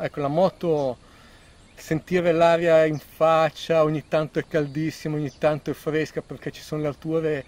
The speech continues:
è, è più reale il viaggio, è più emozionante rispetto a stare chiusi nella macchina con l'aria condizionata. Così, è un vi-, è un viaggio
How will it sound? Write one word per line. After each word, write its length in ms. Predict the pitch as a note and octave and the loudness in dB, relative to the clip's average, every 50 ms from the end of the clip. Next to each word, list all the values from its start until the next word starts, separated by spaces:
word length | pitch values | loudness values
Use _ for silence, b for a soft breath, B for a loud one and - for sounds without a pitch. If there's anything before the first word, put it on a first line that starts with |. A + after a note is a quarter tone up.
| B B B B B B B B B B B | B B B B B B B B B B B
è, 560 | - D#3+ D#3+ E3 D#3 D3+ D3+ D3+ D3 C#3 C3+ C3 D3+ F#3 - - - - - - - - | -2 0 2 2 4 4 4 2 2 0 -2 -4 -8 -14 -18 -20 -20 -20 -20 -20 -12 -6
è 120 | - C#3+ | -6 -6
più 220 | - - F3+ F3 F3 | -4 -2 0 0 0
reale 440 | E3+ F#3 F3 D#3+ D3+ D3 D3+ D3+ | 2 4 4 4 6 4 4 2
il 80 | C#3 B2+ | 0 -4
viaggio, 600 | B2 C#3 C#3 C3+ B2+ B2 B2+ B2 A#2+ B2 C3 C3 C3 | -4 -4 -2 -2 0 -2 -2 -4 -6 -10 -10 -8 -8
è 100 | C3 B2+ - | -8 -10 -10
più 160 | - - D#3+ D#3+ | -6 -4 -2 -2
emozionante 840 | D#3 D#3 D3+ - - - E3+ D#3 D3 D3 C#3 D3+ D3+ C#3 - - C#3+ | 0 -2 -4 -6 -6 -6 -4 -2 -2 0 0 -2 -2 -4 -6 -10 -10
rispetto 680 | C3 A#2+ - - - C#3+ C3+ - - - D3+ C#3 C#3+ C#3 | -10 -10 -12 -10 -10 -10 -10 -10 -12 -10 -10 -8 -8 -8
a 20 | |
stare 280 | - - - C#3+ C#3 - | -10 -6 -6 -6 -6 -8
chiusi 260 | - - C#3 - D3 | -12 -14 -10 -8 -6
nella 180 | C3+ C#3 C#3 C3+ | -6 -6 -6 -4
macchina 400 | C3+ C3+ C3 - - C#3+ C#3 - | -4 -6 -6 -8 -10 -12 -12 -12
con 140 | - - C#3 | -10 -8 -6
l'aria 180 | C#3 C3+ C#3 | -6 -6 -6
condizionata. 1120 | - - C3+ C3 A#2+ - - - C#3+ C3 C3+ C3 C3 B2+ - - C#3 C3 C3 C3 C3 B2+ - b b b b b b b b b b b - - | -8 -12 -14 -14 -14 -14 -12 -10 -8 -6 -6 -6 -8 -10 -10 -10 -8 -6 -6 -6 -6 -8 -10 b b b b b b b b b b b -20 -16
Così, 200 | C#3 C3 C#3 D3 | -14 -14 -12 -14
è 40 | |
un 380 | C#3 B2+ C3 C3 C3 C3 C3 C3 | -14 -14 -14 -14 -12 -12 -10 -6
vi-, 160 | C#3 D#3 F3 - | -6 -6 -6 -6
è 80 | D#3+ | -6
un 140 | C#3 - C#3+ | -6 -6 -2
viaggio 800 | D3 E3 E3+ E3+ E3 C#3+ C#3 D3+ D#3 D#3 D3 D3 C#3+ C#3 C3 | 0 2 4 4 4 2 0 0 2 2 2 2 2 0 -2